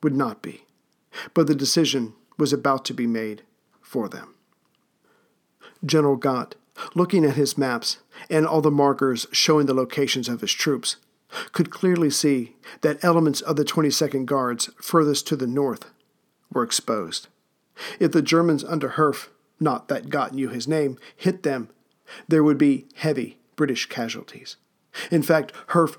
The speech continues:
already had, and the unacceptable casualties had resulted. And again, if the Guards'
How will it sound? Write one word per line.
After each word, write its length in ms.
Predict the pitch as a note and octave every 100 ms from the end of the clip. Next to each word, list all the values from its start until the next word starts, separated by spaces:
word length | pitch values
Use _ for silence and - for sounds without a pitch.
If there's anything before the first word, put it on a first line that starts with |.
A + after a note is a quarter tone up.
| -
already 340 | D3+ D3+ C#3+
had, 440 | - D3+ C3+ B2 - _ -
and 160 | E3 D#3
the 140 | D#3+ F3+
unacceptable 640 | D#3+ D3+ D#3+ - C3+ B2+
casualties 720 | - C#3 A#2 F#2+ A2+ - - - _
had 180 | D3+ C3
resulted. 500 | B2+ C3+ C3 A2+ - _ _ _ _ - - -
And 140 | E3
again, 480 | D#3+ D#3+ D#3+ C3 G#2+ - -
if 120 | E3+
the 100 | D#3+
Guards' 460 | C#3+ D#3 C#3 B2+